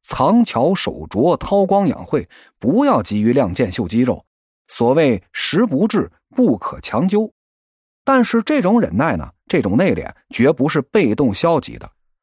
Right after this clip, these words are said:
而是积极的攻势防御，是以时间换空间。一旦时机成熟，那就要敢于展示大国的力量，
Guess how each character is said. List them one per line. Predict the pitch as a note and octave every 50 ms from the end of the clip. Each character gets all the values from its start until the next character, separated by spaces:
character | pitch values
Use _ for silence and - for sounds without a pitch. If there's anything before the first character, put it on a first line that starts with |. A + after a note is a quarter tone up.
| _ _ _
而 | - A#2+ E3 F#3+
是 | - E3+ C3
积 | - - G#3+ A3+ A#3
极 | F#3+ - C3+ F3
的 | E3+ C#3 B2
攻 | _ - - B3+ C4 B3+
势 | - - G2
防 | - - C2+ D#2 F2+
御， | E2 - _ _ _ _ _ _ _ _
是 | - - - C4 A#3
以 | E3 B2+ A2
时 | - - - - D3+ A3 A3+
间 | - A#3 A3+ A3+ A3
换 | - A3+ C#3+ A#2+
空 | A#2+ - - A3 G#3+
间。 | A3 A3 G#3 G3 - _ _ _ _ _ _ -
一 | - F#2 C3 G3+
旦 | A3+ A#3+ G#3 D3 G#2+
时 | - - - D3 G#3+ A3+
机 | - A#3 A#3
成 | - - B2 F3+ G3+
熟， | - - F#3+ B3 - _ _ -
那 | - G#3 - - -
就 | - B3 C4 A#3+ D#3+
要 | A#2+ G#2+
敢 | - - A2+ - D#2+
于 | G#2 C3 D#3+
展 | - - - E2
示 | - - A2+ A2+
大 | D3+ A#2+ F2+
国 | F2 G#2+ C#3
的 | F3+ F#3
力 | F#3+ F#3 B2
量， | - -